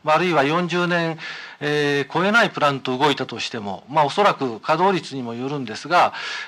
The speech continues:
えー、十パーセント台半ばということだと思います。で、ましてやそれを長期的に、えー、この政策を維持できるようにするということを考えると、リプレ-、新設ということを考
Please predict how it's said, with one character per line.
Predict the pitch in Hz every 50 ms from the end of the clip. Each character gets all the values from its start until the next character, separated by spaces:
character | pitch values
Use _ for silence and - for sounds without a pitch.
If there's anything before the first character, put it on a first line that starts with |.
| -
え | 151 147 143 143 143 135 131
ー、 | 123
十 | 123 139 139
パ | - - 165
ー | 160
セ | 156 - 165
ン | 156
ト | 160 160
台 | 156 143 123 117
半 | 117 113 - 143
ば | 135 139 131
と | - - 104 - -
い | - 127
う | 127
こ | - 123
と | 120 - 123
だ | 110 107
と | - - - -
思 | - 113 117 -
い | 107 104
ま | 110 113
す。 | - - - _ - - - - - - - -
で、 | 135 139
ま | 147 190 214
し | 208 - -
て | -
や | 220 202 185 170
そ | - - 160
れ | 160 170
を | 170 185 196 185 123 - - -
長 | - 170 175 180
期 | - - -
的 | - 180 - - 170
に、 | 170 180 196 175 120 78 - - - - - - - -
え | 143 147 147 147 143 143 139
ー、 | -
こ | 160 165
の | 170 175 180 180 180 151 - -
政 | - - 165 170 165
策 | - 175 170 170 -
を | 175 170 175
維 | 185
持 | 156 143
で | 143 143
き | 135 - 170
る | 170 170
よ | 165 156 139
う | 131
に | 120 117 104
す | - - - 156
る | 165
と | 165 - 131 92 - - -
い | 147 160
う | 156
こ | 165 170
と | - 170 143
を |
考 | - - 147 151 156 156 156 165
え | 170 165
る | 110 104
と、 | - - 151 131 - - - - - - - -
リ | - 127
プ | - - - 175
レ-、 | 156 131
新 | - - 190 220
設 | 208 - 233 226 - - -
と | 190
い | 160
う | 135
こ | 135 135
と | 127
を | 113
考 | - - - 190 220 226